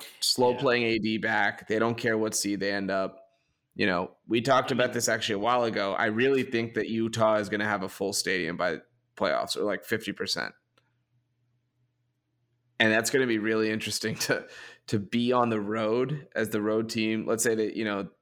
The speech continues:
Speaker 1: they're the four seed, right? And they gotta go into Utah in round two,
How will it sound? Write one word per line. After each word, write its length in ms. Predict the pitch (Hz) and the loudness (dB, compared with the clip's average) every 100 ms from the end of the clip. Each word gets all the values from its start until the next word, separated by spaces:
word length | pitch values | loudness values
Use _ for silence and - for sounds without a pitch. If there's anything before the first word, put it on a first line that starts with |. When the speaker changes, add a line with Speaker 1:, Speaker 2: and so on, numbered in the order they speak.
| - | -4
Speaker 1:
they're 160 | 107 | -2
the 80 | 107 | -2
four 280 | - 110 107 | -2 0 2
seed, 320 | - 90 71 | 0 0 0
right? 220 | 95 98 - | 0 0 -2
And 120 | 101 | -4
they 100 | 104 | -2
gotta 200 | 104 104 | -2 -2
go 240 | 104 101 | -2 -2
into 200 | 101 107 | -2 -4
Utah 440 | 104 101 107 95 95 | -2 -2 0 0 0
in 100 | 98 | -2
round 280 | 101 101 | -4 -4
two, 320 | - 101 87 | -2 -2 -2